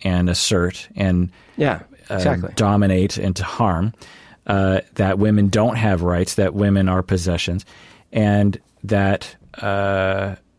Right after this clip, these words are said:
Speaker 1: women are just there for
Speaker 2: Right.
Speaker 1: men's pleasure.
Speaker 2: We're not gonna heal them if we tell them that, that that's not the way it works. We have to heal them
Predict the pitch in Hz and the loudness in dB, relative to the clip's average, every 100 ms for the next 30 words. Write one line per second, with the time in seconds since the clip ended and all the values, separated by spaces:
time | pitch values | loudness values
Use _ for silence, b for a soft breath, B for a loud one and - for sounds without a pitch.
0 | - 107 104 107 104 98 104 113 107 101 | -4 2 4 4 2 2 2 2 2 2
1 | 90 104 120 - - 101 95 95 95 98 | 2 0 -4 -14 -4 0 2 4 4 4
2 | 98 90 - 107 98 B B B B 139 | 2 0 0 0 0 B B B B 0
3 | 165 185 143 - 156 160 127 113 104 101 | 2 0 -2 0 2 2 2 0 0 -2
4 | 101 _ b b b 131 139 123 - 127 | -6 _ b b b 0 0 -2 0 0
5 | 123 117 113 107 104 120 113 120 - 127 | 2 2 2 0 0 0 0 0 0 -2
6 | 117 110 107 98 120 113 101 - B B | 0 -2 -2 -2 0 -2 -4 -12 B B
7 | B B 160 120 147 - 131 - 127 113 | B B 0 2 2 0 -2 0 0 2
8 | 113 107 | 0 -2